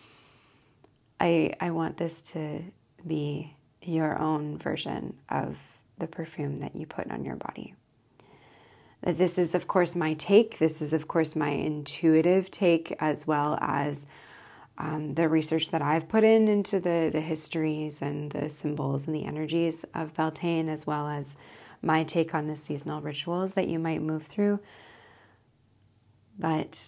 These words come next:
let it become your own scented perfume. So first we start off with talking about the energies that you might notice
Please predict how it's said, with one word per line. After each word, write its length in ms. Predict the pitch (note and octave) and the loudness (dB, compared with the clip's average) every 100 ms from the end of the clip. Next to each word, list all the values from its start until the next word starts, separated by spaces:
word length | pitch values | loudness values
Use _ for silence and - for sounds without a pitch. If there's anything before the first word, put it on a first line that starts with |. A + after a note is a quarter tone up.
| - - | -14 -12
let 240 | - F3+ F3 | -4 0 2
it 140 | - | 2
become 320 | F#3+ - F3 | 0 -2 -2
your 140 | E3 D#3 | -2 -2
own 360 | D#3 D#3 D3+ - - - | -4 -6 -10 -14 -20 -20
scented 440 | - F3 F3+ - | -8 -6 -6 -8
perfume. 520 | - E3 - - E3+ - _ _ _ | -10 -8 -8 -10 -12 -18 _ _ _
So 200 | - G#3+ | 2 4
first 300 | A3 A#3 A#3 | 8 6 6
we 100 | A#3+ | 2
start 280 | A3+ G#3+ F#3+ | 6 6 8
off 280 | F3 E3+ - | 8 4 0
with 140 | E3+ | -2
talking 340 | - E3+ E3+ | -2 -4 -2
about 200 | D#3+ D#3+ | -2 -2
the 120 | D#3+ - | -2 -2
energies 640 | D3 D#3+ G3 A3+ A#3+ - | -2 -2 2 2 0 -6
that 520 | G#3+ F3 D#3 D#3 - D#3+ | -2 0 0 0 -2 -4
you 680 | D#3+ D#3 D3+ D3+ D3+ D#3 - | -2 0 0 -2 -4 -6 -6
might 300 | D#3+ D#3+ D#3 | -6 -4 -2
notice 640 | D3+ D3+ A3 D#4 - - | -2 0 -2 -4 -12 -16